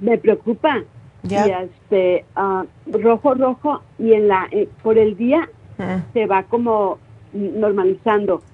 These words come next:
Speaker 2: Ya.
Speaker 1: Pero ya es mucho, es un mes, mujer.
Speaker 2: No, no, no. ¿Quién aguanta eso?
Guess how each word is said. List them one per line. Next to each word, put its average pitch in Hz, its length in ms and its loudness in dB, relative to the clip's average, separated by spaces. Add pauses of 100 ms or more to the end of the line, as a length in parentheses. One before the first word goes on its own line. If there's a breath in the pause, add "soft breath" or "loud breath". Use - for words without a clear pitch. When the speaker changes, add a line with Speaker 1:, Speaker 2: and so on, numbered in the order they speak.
(200)
Speaker 2:
Ya. 208 180 4
Speaker 1:
Pero 214 140 4
ya 214 180 0
es 220 120 -2
mucho, 240 500 0
es 240 100 0 (180)
un 254 140 0
mes, 247 440 -2
mujer. 180 360 -2 (180)
Speaker 2:
No, 180 220 2
no, 214 200 0
no. 214 360 -2
¿Quién 190 220 0
aguanta 220 560 2
eso? 220 420 -4